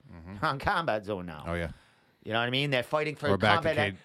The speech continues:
Speaker 1: yep.
Speaker 2: Combat F C.
Speaker 1: Yeah,
Speaker 2: They're
Speaker 1: and
Speaker 2: on
Speaker 1: going
Speaker 2: their
Speaker 1: back to
Speaker 2: card.
Speaker 1: Cage Titans.
Speaker 2: Uh, Cage Titans
Speaker 1: Yep.
Speaker 2: also.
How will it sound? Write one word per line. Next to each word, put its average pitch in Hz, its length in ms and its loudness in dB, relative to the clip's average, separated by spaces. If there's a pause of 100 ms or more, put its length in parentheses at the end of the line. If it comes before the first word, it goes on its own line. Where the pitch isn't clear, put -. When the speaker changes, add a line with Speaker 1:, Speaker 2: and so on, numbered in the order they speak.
Speaker 1:
yep. 95 140 -6
Speaker 2:
Combat 160 320 2
F 151 120 -2
C. - 420 -2
Speaker 1:
Yeah, 95 100 -4
Speaker 2:
They're - 40 -2
Speaker 1:
and 127 80 -6
Speaker 2:
on 131 80 -4
Speaker 1:
going 92 120 2
Speaker 2:
their 87 100 2
Speaker 1:
back 92 80 4
to 110 80 0
Speaker 2:
card. 87 100 -4
Speaker 1:
Cage 98 220 -2
Titans. 85 260 -6
Speaker 2:
Uh, - 60 0
Cage 156 300 -4
Titans - 400 -6
Speaker 1:
Yep. 87 160 -10
Speaker 2:
also. 226 320 -4